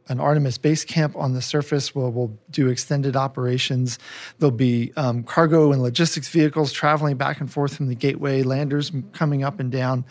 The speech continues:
um, both robotic and crewed. It's, it, and so all of that's gonna, gonna happen here in the future,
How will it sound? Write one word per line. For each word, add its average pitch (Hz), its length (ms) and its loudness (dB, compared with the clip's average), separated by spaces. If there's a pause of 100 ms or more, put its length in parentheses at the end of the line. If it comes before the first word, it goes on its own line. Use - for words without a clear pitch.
(340)
um, 131 200 2
both 151 260 4
robotic 135 460 0
and 123 160 -4
crewed. 135 260 0
It's, 139 200 0
it, 156 240 -4 (100)
and 139 180 2
so 143 280 4 (240)
all 190 220 4
of 180 120 -4
that's 180 300 4
gonna, 156 360 -2 (160)
gonna 139 200 4
happen 180 420 2
here 156 240 4
in 147 140 4
the 131 100 2
future, 143 560 2